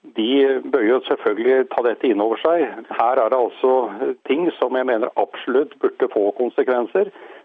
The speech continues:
nettopp fordi at, eh, hvis ikke man gjør dette her, skal man heller ikke lære av dette.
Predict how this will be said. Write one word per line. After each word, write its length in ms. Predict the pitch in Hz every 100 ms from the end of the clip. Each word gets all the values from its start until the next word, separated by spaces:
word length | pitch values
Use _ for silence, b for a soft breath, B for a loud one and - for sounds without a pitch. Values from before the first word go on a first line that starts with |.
| _
nettopp 400 | 139 202 - 143 -
fordi 240 | 147 110 107
at, 160 | 107 135
eh, 100 | 135
hvis 200 | 131 -
ikke 160 | 139 -
man 160 | 123 135
gjør 300 | 95 107 139
dette 180 | 131 -
her, 160 | 139 139
skal 140 | 135
man 80 | 127
heller 220 | 104 -
ikke 160 | - 127
lære 240 | 123 87
av 80 | 95
dette. 300 | 110 - 135